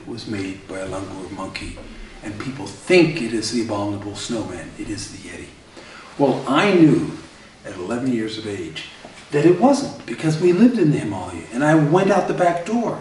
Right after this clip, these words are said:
and I knew what langur monkeys made. And so with my father at first, and then all alone,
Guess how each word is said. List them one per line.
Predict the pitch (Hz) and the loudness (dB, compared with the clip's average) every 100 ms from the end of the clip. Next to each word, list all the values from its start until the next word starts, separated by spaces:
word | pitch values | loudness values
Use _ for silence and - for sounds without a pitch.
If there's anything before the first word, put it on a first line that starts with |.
| - | -2
and | 147 | 2
I | 175 | 4
knew | 175 202 247 | 6 8 8
what | 262 | 8
langur | 151 147 135 135 | 6 6 8 6
monkeys | 120 120 113 123 110 | 6 2 0 -2 0
made. | 123 104 98 - - | -4 -4 -10 -16 -10
And | 131 | -4
so | 156 | -2
with | 156 - | -2 -4
my | 135 131 | -6 -6
father | - 139 156 170 160 | -6 -4 -2 -2 -2
at | 160 | -4
first, | 139 143 151 - | -4 -2 -4 -8
and | 110 107 | -10 -6
then | 123 139 | -4 -2
all | 135 147 | -2 0
alone, | 147 131 123 123 | -2 -2 -4 -8